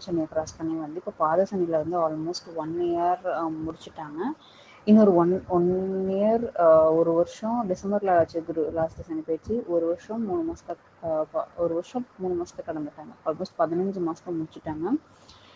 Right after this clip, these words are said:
இன்னும் ஒரு ஒன்றரை வருஷம் வந்து அவங்களுக்கு வந்து பாத சனி இருக்குது. So, அதனால, ஆ, ரொம்ப பயப்பட தேவையில்லை. ஆ, சனி போகும்போது கொடுத்துட்டு போகணும்னு தான் சொல்லுவாங்க. அதுவும் சனி வந்து மகர ராசிக்கு அதிபதி அப்படிங்கிறங்காட்டி நல்லதே நடக்கும் அப்படின்னு நினைப்போம்.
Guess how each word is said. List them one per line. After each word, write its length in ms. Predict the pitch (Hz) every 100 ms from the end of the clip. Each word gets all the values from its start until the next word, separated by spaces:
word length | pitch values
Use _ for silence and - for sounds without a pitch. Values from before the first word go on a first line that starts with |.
| - -
இன்னும் 340 | 208 208 226
ஒரு 220 | 208 196 175
ஒன்றரை 360 | 165 165 190
வருஷம் 320 | 170 - 185
வந்து 260 | 170 156 180
அவங்களுக்கு 380 | 165 156 156 156
வந்து 180 | 160 165
பாத 280 | 165 165
சனி 260 | 160 165 156
இருக்குது. 380 | 156 - 160 175
So, 480 | - - 156 156 156
அதனால, 760 | 156 160 160 156 165 170 180 202 - - - - -
ஆ, 340 | 175 160 156 151 -
ரொம்ப 320 | 175 170 170
பயப்பட 380 | 165 160 160 170 -
தேவையில்லை. 500 | 156 156 156 156 220 262 -
ஆ, 220 | 170 160
சனி 300 | - 180 180
போகும்போது 360 | 180 160 165 170
கொடுத்துட்டு 400 | 170 175 180 -
போகணும்னு 220 | 156 156
தான் 100 | 156
சொல்லுவாங்க. 580 | 160 165 156 151 151 175 202 -
அதுவும் 360 | 165 165 180
சனி 320 | 185 170 165 175
வந்து 320 | 160 175 170
மகர 140 | 165 165
ராசிக்கு 540 | 165 - 165 175 160
அதிபதி 380 | 156 165 160 165
அப்படிங்கிறங்காட்டி 500 | 156 156 151 156 190
நல்லதே 360 | 180 156 156
நடக்கும் 380 | 170 160 156 165
அப்படின்னு 280 | 156 156 156
நினைப்போம். 280 | 151 202